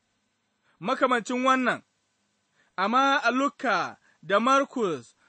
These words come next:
suna magana a kan wannan mutum wanda ya shiga matsala da ƙunci da kuma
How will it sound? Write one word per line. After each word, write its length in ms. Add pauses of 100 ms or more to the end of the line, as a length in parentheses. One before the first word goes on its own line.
(100)
suna 460
magana 540
a 100
kan 340
wannan 400
mutum 400 (2000)
wanda 220
ya 60
shiga 240
matsala 420 (1000)
da 140
ƙunci 500 (840)
da 100
kuma 440